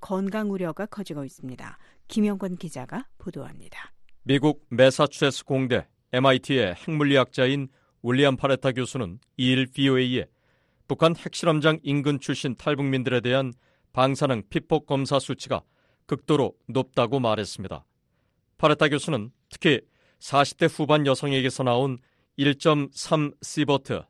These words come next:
Speaker 2: 즉 천삼백 밀리시버트는 심각한 방사능 질환을 초래할 것이라며 우려를 나타냈습니다.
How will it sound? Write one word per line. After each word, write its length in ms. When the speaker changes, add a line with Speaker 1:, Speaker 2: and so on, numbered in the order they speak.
Speaker 2:
즉 200
천삼백 800
밀리시버트는 920
심각한 560
방사능 640
질환을 480
초래할 400
것이라며 640
우려를 380
나타냈습니다. 720